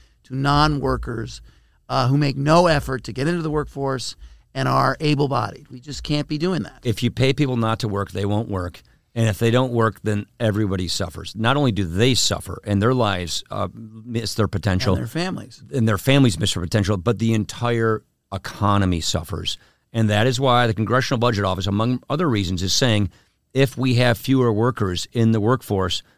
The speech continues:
Speaker 2: we won't grow nearly as fast, and there'll be that fewer opportunities, that slower wage gains, less productivity.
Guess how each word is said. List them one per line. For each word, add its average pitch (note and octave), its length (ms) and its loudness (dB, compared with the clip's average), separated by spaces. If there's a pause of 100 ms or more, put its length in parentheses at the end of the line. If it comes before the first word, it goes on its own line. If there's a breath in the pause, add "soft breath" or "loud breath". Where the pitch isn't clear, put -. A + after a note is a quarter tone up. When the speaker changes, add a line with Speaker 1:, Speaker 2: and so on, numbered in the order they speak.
(120)
Speaker 2:
we G2+ 120 0
won't G2 240 0
grow G2 200 -2
nearly F#2 340 -2
as F2 100 -2
fast, F2+ 320 -2
and G#2 100 -4
there'll F#2+ 120 -2
be F#2 100 -4
that F2+ 220 -8
fewer F#2 300 -4
opportunities, F2 600 -6
that G2 200 -6
slower G2 360 -2
wage F2 280 -6
gains, F2 360 -6
less F2+ 220 -4
productivity. E2+ 680 -8